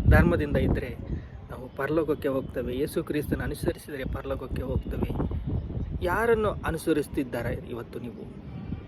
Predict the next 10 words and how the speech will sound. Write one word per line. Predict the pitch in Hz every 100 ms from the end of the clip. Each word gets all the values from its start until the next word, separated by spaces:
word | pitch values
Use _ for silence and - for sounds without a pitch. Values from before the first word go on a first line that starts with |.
| - - - - - - - - - - - -
ಸೈತಾನನ್ನು | 143 143 156 151 156
ಅನುಸರಿಸುತ್ತಾರಾ? | 156 - 165 151 - - - - 131 - - - - - - - - - - -
ಇಲ್ಲಾಂದರೆ | 262 226 175 151 131 131 -
ದೇವರನ್ನು | 180 208 202 175
ಅನುಸರಿಸ್-, | 143 131 - 120 117 - -
ಅನುಸರಿಸುತ್ತಿದ್ದಾರಾ? | - - - - - 131 131 123 - - - - - - - - - - - - - - - -
ಯಾವ | 170 254
ಪಕ್ಷದಲ್ಲಿದ್ದೀರಿ? | 240 190 - 165 139 127 131 131 120 - - - - - - - - -
ಥೆಸ್ಸಲೋನಿಕ | 190 208 190 165 160 151
ಪತ್ರಿಕೆ, | - 139 - 139 - 202